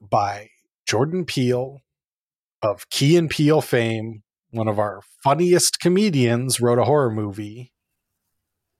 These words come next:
And for my money, this script is a ten. Zero notes, zero improvements. Oh,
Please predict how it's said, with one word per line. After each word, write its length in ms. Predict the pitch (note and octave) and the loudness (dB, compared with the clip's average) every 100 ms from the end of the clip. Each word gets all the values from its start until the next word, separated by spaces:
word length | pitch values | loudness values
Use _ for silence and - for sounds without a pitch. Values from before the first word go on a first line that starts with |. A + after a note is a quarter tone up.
| _ _ - | _ _ -8
And 340 | G#2 G#2 F#2+ | -6 -6 -12
for 160 | - G2+ | -10 -4
my 160 | G2 B2+ | -2 -2
money, 260 | G#2+ A2 G#2 | -2 -4 -4
this 160 | A#2+ | -6
script 340 | - - A#2+ - | -6 -4 -4 -2
is 160 | A#2+ | -2
a 60 | B2+ | -2
ten. 540 | - - C#3+ C#3+ D3 _ _ _ _ G2+ G#2+ | -2 -2 0 -2 -8 _ _ _ _ -8 -6
Zero 520 | G#2+ A2 C#3+ D#3 D3+ | -2 0 2 4 4
notes, 680 | D3+ D3+ D3+ D#3+ - - - A#2 | 4 4 4 2 -2 -2 -4 -6
zero 480 | A2+ C#3+ D#3 D3 D3 | -2 2 4 4 2
improvements. 920 | C3+ C#3 C3 C3+ B2+ A#2+ - - - _ _ _ _ - - | 0 -2 -2 0 -2 -2 -6 -8 -14 _ _ _ _ -12 0
Oh, 320 | - G3+ C3 | 4 4 2